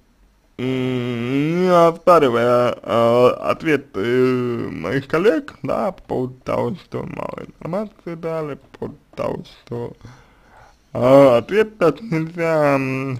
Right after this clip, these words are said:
при таком количестве информации, я всё же выскажу некоторые предположения. Смотрите. А, вы начали, э, свои отношения, у вас, э, ну, изначально всё было хорошо.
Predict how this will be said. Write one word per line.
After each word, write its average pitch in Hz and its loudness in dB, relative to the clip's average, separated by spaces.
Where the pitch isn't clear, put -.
при 135 -2
таком 131 2
количестве 135 -4
информации, 127 -8
я 202 -2
всё 190 -6
же 165 -8
выскажу 160 -10
некоторые 131 -10
предположения. 127 -6
Смотрите. 127 -8
А, 110 2
вы 180 2
начали, 151 4
э, 127 2
свои 139 4
отношения, 143 -2
у - 0
вас, 160 0
э, 139 0
ну, 131 -2
изначально 151 0
всё 160 -2
было 147 -2
хорошо. 127 -4